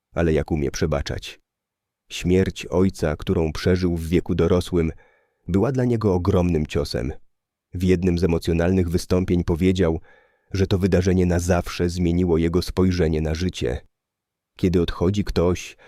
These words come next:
kto był filarem twojego świata, uczysz się żyć inaczej, z większą pokorą i świadomością, że czas jest darem”. Nie brakowało też momentów, w których media próbowały łączyć go z różnymi osobami publicznymi,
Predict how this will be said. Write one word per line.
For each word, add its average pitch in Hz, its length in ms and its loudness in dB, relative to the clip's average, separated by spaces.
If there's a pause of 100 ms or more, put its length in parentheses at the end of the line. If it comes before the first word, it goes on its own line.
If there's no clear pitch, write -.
(240)
kto 87 200 -2
był 80 200 0
filarem 78 640 -2
twojego 80 360 -2
świata, 78 540 -2 (300)
uczysz 101 440 2
się 87 240 0
żyć 92 300 -2
inaczej, 85 560 -2 (260)
z 87 140 -4
większą 90 480 2
pokorą 87 560 0 (260)
i 95 80 -2
świadomością, 82 720 0
że 82 100 -2
czas 78 380 -6
jest 71 280 -4
darem”. 71 400 -4 (500)
Nie 92 120 4
brakowało 78 540 0
też - 200 -4
momentów, 78 680 -2 (180)
w - 60 -12
których - 340 -2
media 82 320 2
próbowały 78 480 -2
łączyć 78 480 -2
go 78 140 0
z 76 80 -6
różnymi 80 460 0
osobami 71 460 -2
publicznymi, 67 760 -6